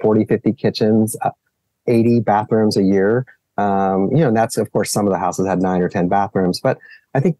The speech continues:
you know, we knew our business and I'm able to set a flat fee. Uh, we, we set the expectations. And,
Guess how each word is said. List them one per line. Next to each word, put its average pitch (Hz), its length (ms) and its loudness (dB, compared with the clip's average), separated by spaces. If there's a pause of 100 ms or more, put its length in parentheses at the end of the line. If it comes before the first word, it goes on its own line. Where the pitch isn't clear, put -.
you 135 100 2
know, 127 80 2
we 110 140 2
knew 110 260 2
our 123 140 0
business 92 420 -2
and 101 160 0
I'm 117 200 2
able 120 220 2
to 107 60 -4
set 113 220 -2
a 107 40 -2
flat 95 320 -4
fee. 85 260 -2 (340)
Uh, 90 280 2
we, 98 260 2 (140)
we 160 120 2
set 131 240 -2
the 131 80 2
expectations. 113 760 -2
And, 107 240 0